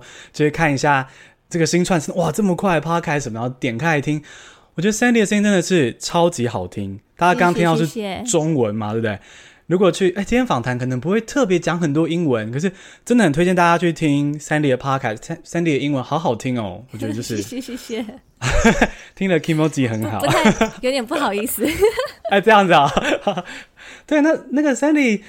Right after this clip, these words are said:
Speaker 1: 声音这么好，然后又有在做童书，那是什么，是因为这个原因开始制作听故事学英文吗？就是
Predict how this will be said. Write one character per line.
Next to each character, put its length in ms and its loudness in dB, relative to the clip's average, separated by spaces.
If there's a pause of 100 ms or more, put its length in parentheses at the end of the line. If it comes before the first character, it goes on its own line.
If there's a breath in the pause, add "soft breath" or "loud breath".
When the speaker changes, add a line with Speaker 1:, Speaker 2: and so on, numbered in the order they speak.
(160 loud breath)
Speaker 1:
声 200 2
音 80 4
这 120 2
么 80 0
好， 260 0
然 140 0
后 160 2
又 140 4
有 60 2
在 240 2
做 300 0
童 300 -6
书， 360 -4 (460 soft breath)
那 100 -2
是 160 -2
什 220 0
么， 180 0 (120)
是 220 -8
因 160 0
为 100 4
这 100 0
个 80 2
原 240 2
因 320 0 (160)
开 220 -4
始 160 -4
制 240 -2
作 340 2
听 220 -4
故 100 0
事 180 -2
学 220 -2
英 80 0
文 100 -2
吗？ 240 -6
就 140 -8
是 80 0